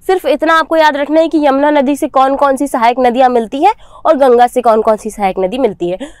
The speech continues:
तो गंगा से मुख्यतः हमने देख लिया कि सोन नदी मिलती है, यमुना से बात करेंगे चंबल, केन, बेतवा, इसके अलावा बाकी सारी नदियां।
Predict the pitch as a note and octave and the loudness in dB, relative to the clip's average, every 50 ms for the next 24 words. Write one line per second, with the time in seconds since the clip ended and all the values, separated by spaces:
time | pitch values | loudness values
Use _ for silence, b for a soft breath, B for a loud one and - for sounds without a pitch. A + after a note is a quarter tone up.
0 | - - C#4 A#3 C#4 C#4 D4+ D4+ F4 G4 - - G4+ F#4 E4 E4+ - F4+ F4+ F#4 | -6 -4 -2 0 0 2 2 2 2 2 2 2 2 2 2 2 2 0 0 2
1 | F#4 F#4 F4+ F4 F4 D4+ D#4+ E4 D#4+ E4 F4 F4 E4 E4+ - - D4 C4+ D4 D#4 | 2 2 0 0 0 0 -2 -2 0 0 0 2 0 -2 0 2 2 2 2 2
2 | D#4 D4 D4+ D#4+ D#4 D4+ C#4+ B3 D4 D4+ D4+ D#4+ E4 E4+ b b b b b b | 0 0 2 2 2 0 0 0 -2 0 0 0 0 -2 b b b b b b
3 | b B3+ C#4+ C#4+ D4+ E4 E4+ F#4 - G4 D#4+ E4 E4+ E4 - E4+ D#4+ D#4 D#4+ E4 | b -2 0 2 4 4 4 4 2 2 2 2 0 0 2 0 2 2 2 0
4 | D#4+ E4 D#4 - D#4+ C#4 C#4 C#4 C#4 C#4+ C#4 C#4 - C#4 C4+ C#4 C#4+ C#4+ C4+ C4 | 0 -2 0 0 0 0 2 2 2 2 2 0 0 -2 -2 0 0 0 -2 0
5 | A#3 B3+ C4 B3 - C4 C#4+ C#4+ D4 B B B B B B B - C4+ C#4 - | 2 2 2 2 0 -2 0 0 0 B B B B B B B -4 -4 -2 0
6 | - D#4+ D4+ D4 C#4 C#4 C#4+ F4+ F#4+ C#4+ A#3 A3+ - C4+ B3+ - A3+ F#3 F3 E3+ | 0 2 2 4 2 4 4 2 2 0 -2 -4 -4 -8 -6 -4 -4 -4 -4 -6
7 | D#3+ C3+ C#3 C3 - - | -8 -10 -10 -12 -16 -18